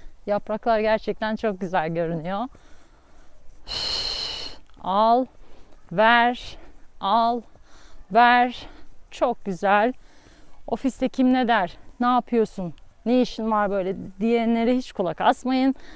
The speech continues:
Siz bildiğinizi yapın. Doğru bir tane egzersiz yapmak bedeniniz ve bebeğiniz için çok önemli. Bu yüzden harekete devam.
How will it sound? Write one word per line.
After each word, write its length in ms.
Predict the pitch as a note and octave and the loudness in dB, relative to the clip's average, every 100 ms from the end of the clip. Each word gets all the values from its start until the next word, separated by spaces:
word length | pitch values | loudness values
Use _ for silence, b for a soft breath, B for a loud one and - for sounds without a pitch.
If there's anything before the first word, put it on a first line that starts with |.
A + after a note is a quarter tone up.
| b b - | b b -18
Siz 320 | - F4 C#4 | 2 4 6
bildiğinizi 580 | D4+ C#4 D4+ C#4+ C#4 D4 | 6 6 6 6 6 6
yapın. 420 | C#4+ - D4 D4 B B - | 6 6 2 2 B B 0
Doğru 360 | F#3+ C4+ C#4+ D#4 | 8 10 10 8
bir 140 | D4+ | 6
tane 460 | C4+ C#4+ A#3+ A#3 C#4 - b b b b | 6 4 4 4 0 -4 b b b b
egzersiz 640 | G3+ A#3 A3+ B3 B3 C#4 B3 | 2 2 6 4 4 2 4
yapmak 420 | B3+ B3+ C4 - | 4 4 2 2
bedeniniz 680 | G3+ B3+ C4+ C4+ C#4 E4 C4+ | 4 8 10 10 10 8 4
ve 160 | C#4+ | 4
bebeğiniz 520 | A#3 A3 A#3 C4 D4+ C#4+ | 6 4 6 6 6 2
için 280 | C4+ D#4 | 0 -2
çok 240 | D4+ D#4+ D4 | 0 0 2
önemli. 540 | B3 G3 F#3 G3+ D4+ - - - b b b b - | 0 0 -2 -2 -2 -6 -18 -20 b b b b -8
Bu 100 | C4+ | 0
yüzden 460 | C#4 G#3 G3+ A#3 C4+ B B | 0 2 2 2 2 B B
harekete 480 | F#3 E3+ G3+ A#3+ D4 | -4 -2 0 2 4
devam. 400 | C#4 C#4 C4+ D4 | 6 6 4 2